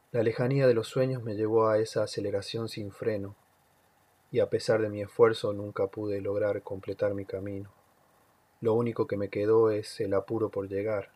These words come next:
una urgencia que me come por dentro.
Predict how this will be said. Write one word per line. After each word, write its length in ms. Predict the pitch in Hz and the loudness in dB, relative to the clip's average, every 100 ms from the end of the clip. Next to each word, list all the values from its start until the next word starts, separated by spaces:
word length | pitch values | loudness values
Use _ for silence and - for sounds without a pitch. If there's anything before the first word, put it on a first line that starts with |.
| _ _ _ _ _ _ _ _ | _ _ _ _ _ _ _ _
una 220 | 131 110 107 | -6 0 0
urgencia 760 | 110 - 120 117 - 110 101 | 0 -2 -2 -2 -2 -2 -2
que 160 | - 98 | -4 -10
me 120 | 98 | -8
come 280 | - 107 104 | -4 -2 -4
por 240 | - 98 | -4 -4
dentro. 440 | 101 98 95 - | -4 -6 -10 -16